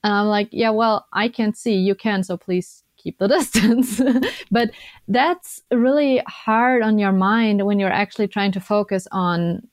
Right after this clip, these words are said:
practice or on, on a com-, upcoming competition or something. So you always have to push that aside and say, "Well, it's just the way it is. Keep going," because not keeping going is no option.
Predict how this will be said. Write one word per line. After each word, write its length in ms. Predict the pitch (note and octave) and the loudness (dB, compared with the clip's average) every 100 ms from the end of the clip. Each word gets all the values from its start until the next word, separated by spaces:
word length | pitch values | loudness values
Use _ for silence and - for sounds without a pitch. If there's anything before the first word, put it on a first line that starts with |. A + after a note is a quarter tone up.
| - | -6
practice 540 | G#3 A#3+ F#3+ E3+ - | -4 -2 -2 -4 -4
or 220 | D3 F3 | -4 -4
on, 320 | - F3+ E3 E3+ | -4 -6 -6 -6
on 120 | F#3 | -6
a 60 | F3 | -6
com-, 280 | - F3+ - | -4 -6 -6
upcoming 380 | E3+ - F3+ | -8 -4 -4
competition 600 | F3 F3 E3+ A3+ B3+ G#3 | -2 -6 -4 -4 -4 -4
or 40 | E3+ | -6
something. 400 | - E3+ - - - - | -10 -12 -12 -14 -18 -20
So 120 | - F#3+ | -4 0
you 120 | F#3+ | 2
always 380 | G3 A#3 G#3+ G3+ | 2 2 0 0
have 200 | G3 - | -6 -4
to 220 | F#3 F3 _ _ | -4 -4 _ _
push 220 | - G#3+ - | -6 -4 -2
that 260 | F#3+ F#3+ | 0 0
aside 540 | F3+ - F#3+ F#3+ G3 - | -2 -2 0 2 0 -2
and 100 | F3 | -4
say, 180 | F3+ | -2
"Well, 340 | F3+ G3 G#3 G#3+ _ _ _ _ _ - | 0 0 -2 -6 _ _ _ _ _ -8
it's 240 | G3 - | -8 -6
just 240 | F#3 F#3 | -6 -4
the 80 | F#3 | -2
way 180 | F3+ F3+ | 0 2
it 60 | F#3+ | 2
is. 440 | A3 C4+ C4 - _ _ | 2 0 -4 -14 _ _
Keep 180 | G#3 F#3+ | -4 0
going," 500 | A#3 B3 G#3+ A3 A3 | 0 2 2 0 -2
because 460 | F#3+ F#3 G3 F#3 - | -4 -2 -2 -2 0
not 320 | F#3+ G3+ A3 | 0 2 0
keeping 520 | G#3+ G3 F#3 F#3 F3 - | -2 -2 -2 -2 -4 -6
going 400 | F3+ F3 F3 F3 | -4 -2 0 -2
is 100 | E3+ | -4
no 120 | E3 E3 | -4 -4
option. 420 | - - - | -6 -10 -20